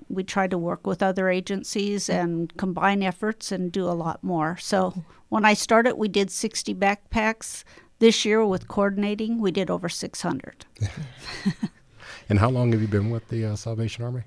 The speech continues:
Speaker 1: This is my eleventh year.
Speaker 2: Eleventh year. Um, if you are just tuning in, we are having a wonderful conversation with, uh, Monica Clemens and Captain Cindy Hogue, who represent the Salvation Army here in Bloomington, Indiana.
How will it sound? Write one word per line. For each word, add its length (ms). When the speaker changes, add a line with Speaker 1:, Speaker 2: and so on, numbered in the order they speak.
Speaker 1:
This 220
is 160
my 220
eleventh 500
year. 260
Speaker 2:
Eleventh 360
year. 220
Um, 360
if 180
you 120
are 60
just 340
tuning 340
in, 280
we 140
are 160
having 200
a 60
wonderful 320
conversation 840
with, 240
uh, 140
Monica 540
Clemens 580
and 420
Captain 460
Cindy 300
Hogue, 420
who 140
represent 540
the 80
Salvation 580
Army 300
here 260
in 120
Bloomington, 440
Indiana. 520